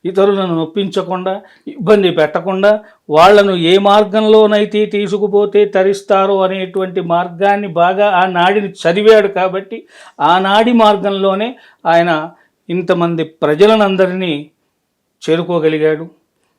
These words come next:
ఇంత పెద్ద సంస్థను ఏర్పాటు చేయించగలిగాడు, ఇలాంటి పిరమిడ్స్ కట్టాడు. నేను ఆంధ్రాకి వెళ్ళాను, కాకినాడ, గుంటూరు, నెల్లూరు, రాజమండ్రి, వైజాగ్,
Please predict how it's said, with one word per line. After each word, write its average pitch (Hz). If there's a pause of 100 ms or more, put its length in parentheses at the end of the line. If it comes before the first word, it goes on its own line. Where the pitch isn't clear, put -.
(220)
ఇంత 165
పెద్ద 143
సంస్థను 170
ఏర్పాటు 160
చేయించగలిగాడు, 147 (360)
ఇలాంటి 156
పిరమిడ్స్ 156
కట్టాడు. 147 (300)
నేను 151
ఆంధ్రాకి 170
వెళ్ళాను, 151
కాకినాడ, 151
గుంటూరు, 147 (280)
నెల్లూరు, 151
రాజమండ్రి, 147 (440)
వైజాగ్, 143